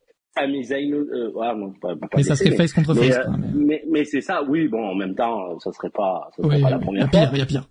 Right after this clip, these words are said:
Speaker 1: Euh, et puis, c'est ça, et, et, et c'est ça, et donc, tu perds C M Punk, qui devait être un peu le, le garde, le garde-fou de, de, de ça, d'avoir une soirée avec C M Punk, une soirée avec Cody Rhodes et Roman Reigns, on va du moins The Rock. Tu pouvais jouer un peu sur ce, sur cet aspect-là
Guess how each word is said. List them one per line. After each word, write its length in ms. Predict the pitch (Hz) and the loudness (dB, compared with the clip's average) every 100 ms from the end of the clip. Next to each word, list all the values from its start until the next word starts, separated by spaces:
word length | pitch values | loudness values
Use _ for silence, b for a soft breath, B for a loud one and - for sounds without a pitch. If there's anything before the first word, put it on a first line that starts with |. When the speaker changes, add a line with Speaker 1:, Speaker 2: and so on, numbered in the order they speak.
| 123 | 0
Speaker 1:
Euh, 180 | 131 135 113 120 | 2 2 -2 -4
et 60 | 123 - _ _ | -4 -8 _ _
puis, 360 | - 123 120 110 | -2 0 2 0
c'est 140 | 113 | -2
ça, 260 | 104 214 - - | -2 -4 -4 -2
et, 60 | |
et, 540 | 135 131 139 123 127 123 | -2 -2 -2 -2 -2 -2
et 40 | 113 | -2
c'est 120 | 127 | -2
ça, 320 | 247 262 160 | 0 2 2
et 60 | 113 | 2
donc, 320 | 117 110 - 98 - | 0 -2 -2 -6 -6
tu 140 | - | -6
perds 220 | - 151 - | 0 -2 -2
C 180 | - | -2
M 160 | 120 113 | -2 0
Punk, 360 | 143 170 170 156 | 2 2 0 -2
qui 80 | 113 | -2
devait 220 | 110 113 | 0 2
être 220 | 127 - 101 | 0 -2 -6
un 80 | |
peu 140 | 101 131 | -2 0
le, 180 | 123 101 | 0 0
le 120 | 98 | 0
garde, 380 | 92 127 113 104 101 92 - - _ - | 0 0 0 -2 -2 -4 -12 -18 _ -6
le 80 | 95 | 0
garde-fou 720 | 95 113 123 127 - 165 170 | 0 0 0 -2 0 0 2
de, 160 | 135 | 2
de, 160 | 120 127 | 0 0
de 180 | 117 123 | 0 -2
ça, 360 | - 180 202 180 | 0 2 2 2
d'avoir 260 | 117 120 | 2 0
une 120 | 131 117 | -2 -2
soirée 200 | 127 127 | -2 0
avec 200 | 123 - | -2 -4
C 80 | |
M 100 | 110 | -4
Punk, 140 | 107 131 | -2 -2
une 140 | 110 | -2
soirée 180 | 101 113 120 | -2 0 0
avec 120 | 107 | -2
Cody 220 | 104 104 | -2 -2
Rhodes 260 | 110 131 - - | 0 -2 -4 -2
et 100 | 131 | 0
Roman 200 | 110 107 | 0 -4
Reigns, 220 | 98 135 107 | -6 -8 -4
on 40 | 104 | -4
va 80 | |
du 80 | 101 | -2
moins 140 | 104 101 | -2 -2
The 80 | 98 | 0
Rock. 200 | 143 - B B _ _ | -2 -4 B B _ _
Tu 60 | - | -2
pouvais 280 | 110 110 117 | 2 4 4
jouer 400 | 120 135 165 143 | 4 4 4 2
un 100 | 110 | 0
peu 160 | 131 | -4
sur 220 | 117 - - | -4 -8 -6
ce, 240 | 104 95 | -4 -2
sur 260 | 95 - - | -4 -6 -6
cet 180 | 95 98 | -6 -6
aspect-là 460 | 98 - 104 165 | -6 -2 -2 -2